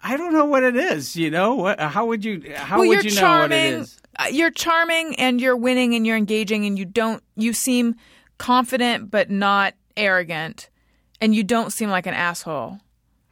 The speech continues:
Speaker 2: These are all things that women like.
Speaker 1: Yeah, well, you know, here's the thing, though. They always say women like a guy with a sense of humor. So with,
Speaker 2: Oh, and that.
Speaker 1: but with that, comedians should be getting a lot of play. But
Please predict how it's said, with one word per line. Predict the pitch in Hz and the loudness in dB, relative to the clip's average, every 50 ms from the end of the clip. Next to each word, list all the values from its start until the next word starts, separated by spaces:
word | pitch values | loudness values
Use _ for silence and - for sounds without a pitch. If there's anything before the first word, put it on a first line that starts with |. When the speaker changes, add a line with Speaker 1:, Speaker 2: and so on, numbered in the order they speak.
| _ _ _ _ _ _ _ _ _ _ _ - | _ _ _ _ _ _ _ _ _ _ _ -8
Speaker 2:
These | 185 185 233 247 247 | -2 0 0 2 4
are | 254 240 | 4 4
all | 233 226 214 | 4 2 0
things | - 233 214 202 175 | -2 -4 -4 -4 -4
that | 185 175 | -4 -6
women | 175 170 170 160 151 | -6 -8 -8 -8 -8
like. | 143 127 95 - _ - _ _ _ _ _ _ _ _ _ _ _ _ - | -8 -8 -8 -10 _ -20 _ _ _ _ _ _ _ _ _ _ _ _ -4
Speaker 1:
Yeah, | 165 175 190 170 151 | 0 0 2 2 0
well, | 147 165 180 | 0 -2 -4
you | 170 196 208 220 | -2 -2 0 0
know, | 226 226 220 202 | 2 2 2 2
here's | 180 220 220 202 175 170 | 2 2 0 0 -2 -6
the | 165 151 | -10 -8
thing, | - 185 180 165 147 | -4 -4 -2 -2 -2
though. | 135 120 117 | -4 -4 -6
They | 123 135 143 | -4 -2 -2
always | 160 180 202 190 165 - | -2 -2 -2 -4 -6 -4
say | - 190 175 156 | -4 -2 -2 -2
women | 151 143 - 170 160 165 160 165 160 151 | -4 -6 -8 -6 -6 -4 -2 -2 -2 -2
like | 147 143 143 135 | -2 -2 -2 -4
a | 143 135 | -6 -6
guy | 131 143 139 135 | -4 -2 -2 0
with | 135 131 120 | -2 -4 -6
a | 131 120 | -10 -12
sense | - 131 120 117 - | -10 -10 -10 -10 -12
of | 127 | -12
humor. | 113 110 123 123 117 120 - - _ _ _ | -8 -8 -8 -8 -10 -14 -18 -20 _ _ _
So | - - - 143 135 131 127 120 - - | -16 -10 -6 -4 -4 -4 -4 -8 -10 -12
with, | - 139 135 277 | -10 -4 0 2
Speaker 2:
Oh, | 269 | 2
and | 233 262 269 269 302 | 2 2 0 0 -2
that. | 294 220 - - - - - | -4 -6 -6 -8 -14 -12 -6
Speaker 1:
but | 160 175 | -6 -4
with | 160 175 233 247 214 196 | -2 0 -2 -2 -2 -2
that, | 214 247 247 214 160 143 135 - _ _ _ _ _ _ _ - | 0 2 2 2 2 0 -2 -6 _ _ _ _ _ _ _ -10
comedians | - 175 185 202 214 220 202 196 185 170 170 | -6 -4 -4 -4 -4 -4 -2 -2 -2 -2 -4
should | - 175 156 | -4 -6 -6
be | 151 | -2
getting | 151 160 156 147 147 | -2 -2 0 0 -2
a | 147 139 | -2 -2
lot | 139 139 135 131 | -2 -2 -2 -2
of | 127 120 - | -4 -6 -10
play. | - - 202 190 170 117 107 - _ _ _ _ _ | -8 -6 -4 -4 -4 -6 -8 -14 _ _ _ _ _
But | 135 139 - 226 247 202 151 135 - _ | -16 -6 0 0 2 2 0 -2 -6 _